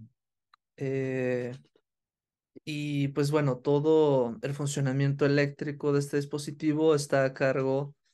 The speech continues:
de un microcontrolador de software libre, Arduino, que ya es muy, que es muy conocido. Y, y, pues, este microcontrolador básicamente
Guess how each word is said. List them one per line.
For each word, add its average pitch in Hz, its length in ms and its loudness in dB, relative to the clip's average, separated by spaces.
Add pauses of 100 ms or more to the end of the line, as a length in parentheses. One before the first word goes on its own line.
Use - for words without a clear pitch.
(300)
de 139 180 -4
un 139 140 -2
microcontrolador 143 840 -2
de 143 80 -6
software 147 460 -4
libre, 147 540 2
Arduino, 135 600 -2 (720)
que 113 320 -4
ya 120 100 -2
es 120 100 -6
muy, 123 180 -4
que - 80 -10
es 135 60 -6
muy 139 100 0
conocido. 143 640 2 (760)
Y, 165 680 -6 (440)
y, 151 140 -6
pues, 143 180 -4
este 147 200 -4
microcontrolador 147 1000 2
básicamente 143 1160 0